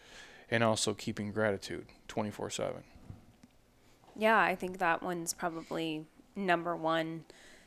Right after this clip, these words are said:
Speaker 2: for me this year, just focusing on what we do have and not focusing on what you don't or what's been taken away, and just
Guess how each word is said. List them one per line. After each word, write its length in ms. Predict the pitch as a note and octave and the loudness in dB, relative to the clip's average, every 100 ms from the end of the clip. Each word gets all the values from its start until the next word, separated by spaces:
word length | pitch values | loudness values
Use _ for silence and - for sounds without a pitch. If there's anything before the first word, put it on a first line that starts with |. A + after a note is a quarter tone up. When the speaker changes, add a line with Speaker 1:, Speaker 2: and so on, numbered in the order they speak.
| _ | _
Speaker 2:
for 140 | - G#3+ | 2 4
me 220 | G3 F#3 | 4 2
this 320 | F3 F3 - | 2 0 0
year, 240 | E3+ D#3+ | 2 0
just 260 | E3 F3 - | 2 4 6
focusing 460 | F3 F3 - F3 E3+ | 4 2 0 0 -4
on 160 | E3 | -2
what 180 | E3+ - - _ _ _ _ | -2 -4 -6 _ _ _ _
we 160 | G3+ F3 | -6 -4
do 240 | G#3 G3+ | -2 -4
have 560 | F#3+ G3+ F3+ F3+ F3+ - | 2 4 6 6 2 -6
and 540 | - E3+ D#3+ D#3 E3 - | -8 -4 -4 -4 -6 -6
not 240 | F3+ D#3 - | -2 -4 -4
focusing 440 | F3 E3+ - E3 | -10 -6 -6 -4
on 160 | D3+ D3+ | -4 -4
what 180 | D#3+ - | -6 -6
you 100 | D#3 | -4
don't 340 | D#3 D#3 D#3 | -2 -2 -4
or 100 | D#3 | -4
what's 280 | D#3+ - - | -4 -4 -4
been 180 | D#3+ E3 | -4 -8
taken 320 | - - D#3+ | -10 -10 -10
away, 540 | D#3 F3+ F#3+ F#3+ F#3+ - - - - - | -4 -2 0 0 -4 -10 -20 -20 -20 -14
and 120 | F3 | -12
just 460 | D#3 D3+ D3+ - - | -8 -8 -2 -2 -2